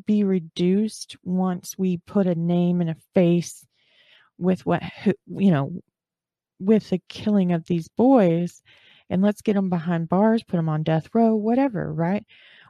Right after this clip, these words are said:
We want swift and quick justice. But sometimes that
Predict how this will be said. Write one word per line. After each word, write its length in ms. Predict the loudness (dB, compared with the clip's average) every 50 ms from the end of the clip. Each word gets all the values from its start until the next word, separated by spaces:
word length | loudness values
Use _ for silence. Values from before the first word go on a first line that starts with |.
| _ _
We 240 | 2 4 6 6 6
want 420 | 4 4 2 2 2 0 -2 -4 -8 _ _ _ _ _ _ _ _ _ _ _ _ _ _
swift 720 | -14 -12 -10 -4 2 2 4 4 2 0 -8 _ -20 -20 -20 _ _ _
and 180 | -4 -4 -4 -4
quick 260 | -4 -4 -4 -4 -4 _ -10 -8
justice. 720 | -6 -6 -6 -8 -12 -16 -18 -18 -18 -16 -18 -20 -20 _ _ _ _ _ _ _ _ _ _ _ _ _ _ -8
But 120 | -8 -8
sometimes 1600 | -6 -8 -6 -4 -2 -2 0 -2 -2 -4 -6 -10 -12 -10 -8 -6 -4 -4 -2 -2 -2 -2 -2 -2 -4 -4 -6 -8 -12 -18 -20 _ _ _ _ _ _ _ _ _ _ _ _ _ _ _ _ _ -16
that 600 | -10 -8 -6 -2 2 4 4 4 2 0 -4 -6